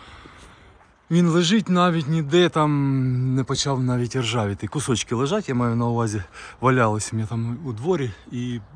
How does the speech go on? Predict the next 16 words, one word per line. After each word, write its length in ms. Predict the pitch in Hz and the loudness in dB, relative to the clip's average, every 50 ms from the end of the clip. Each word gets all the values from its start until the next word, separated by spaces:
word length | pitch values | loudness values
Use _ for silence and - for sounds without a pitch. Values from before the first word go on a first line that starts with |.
| - 135 | -18 -14
вже 220 | 139 117 113 143 | -10 -6 -4 -4
багато 360 | 123 127 123 127 123 - 131 135 | -2 -2 -2 -2 -2 -2 -4 -4
років 320 | 156 160 139 - 127 104 | -4 -4 -4 -6 -12 -10
там 200 | - 127 113 110 - - - - - - | -8 -8 -8 -8 -10 -14 -20 -20 -20 -8
під 200 | - 151 139 127 | -6 -6 -6 -2
дощем, 560 | 123 143 135 - - - - 202 214 190 151 | -2 -2 -2 -2 -4 -2 2 2 2 2 0
під 200 | - 147 139 131 | -4 -6 -8 -8
усім, 420 | 139 131 - - 202 202 180 151 - | -8 -8 -6 -2 -2 -2 -2 -4 -6
і 300 | 120 139 139 135 131 131 | -6 -4 -4 -2 -2 -2
навіть 300 | 123 147 147 139 135 127 - - | -2 -4 -4 -4 -6 -8 -8 -10
ржавіти 560 | 113 127 117 110 117 143 135 127 113 98 110 | -10 -8 -6 -4 -4 -2 -2 -4 -4 -6 -8
не 100 | 101 107 | -10 -10
по-, 140 | 104 - 110 92 - - | -10 -12 -14 -14 -14 -14
не 140 | 104 104 107 | -12 -12 -10
почало. 440 | - 113 107 - 117 107 107 101 - - _ - | -10 -12 -12 -10 -10 -10 -10 -10 -12 -16 _ -14
Тут 240 | - 139 131 - | -12 -12 -12 -12